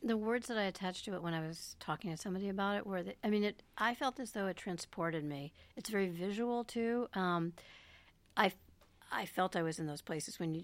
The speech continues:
when you're singing and, and the music is accompanying it about, you know, the sky, um, and then the just beautiful punctuation at the end of the poem. "I love you."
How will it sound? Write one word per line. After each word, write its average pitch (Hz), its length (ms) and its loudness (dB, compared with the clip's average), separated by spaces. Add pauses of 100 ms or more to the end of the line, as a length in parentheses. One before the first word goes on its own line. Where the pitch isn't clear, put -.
(160)
when 160 480 0
you're 156 220 0
singing 175 500 0
and, 156 240 -2
and 170 140 0
the 160 40 2
music 170 360 0
is 160 100 -2
accompanying 175 480 -2
it 160 100 0
about, 151 280 -2 (680)
you 220 120 4
know, 170 160 2
the 160 120 -4
sky, 156 840 -2 (180)
um, 156 500 -2
and 196 160 4
then 208 200 4
the 214 100 2
just 214 400 -6
beautiful 226 340 -4
punctuation 185 680 -2
at 160 100 -4
the 170 100 -6
end 165 120 -2
of 160 60 -6
the 180 120 -10
poem. 185 220 -2 (1200)
"I 175 120 2
love 156 300 -4
you." 160 220 -12